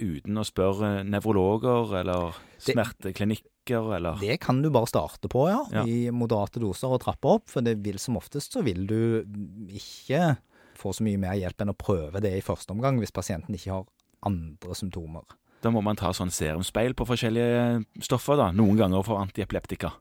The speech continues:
Speaker 2: Ja, det er ikke så viktig her, for når det ikke er en epilepsiforebyggende behandling du er ute etter,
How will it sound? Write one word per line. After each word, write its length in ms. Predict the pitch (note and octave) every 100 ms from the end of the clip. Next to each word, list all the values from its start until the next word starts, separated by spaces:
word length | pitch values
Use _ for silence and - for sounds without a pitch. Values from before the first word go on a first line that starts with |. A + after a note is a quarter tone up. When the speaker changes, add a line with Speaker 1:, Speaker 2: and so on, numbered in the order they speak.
| _
Speaker 2:
Ja, 500 | C3+ C3 C#3 D#3 D#3+
det 120 | D#3
er 60 | D#3+
ikke 100 | G#3
så 460 | - - E3+ F3 F3+
viktig 400 | C#3 - - D3
her, 240 | D#3+ D#3+
for 240 | C#3 - C3
når 140 | C#3+
det 100 | C#3+ A#2
ikke 180 | -
er 60 | B2
en 100 | A#2+
epilepsiforebyggende 1120 | A2 - A#2 - - G2+ G#2 C3+ C3 C3+ C3
behandling 380 | A#2 A#2 A2+ C3+
du 80 | C#3 C3
er 100 | G#2
ute 160 | -
etter, 320 | D3+ F#3+ A#2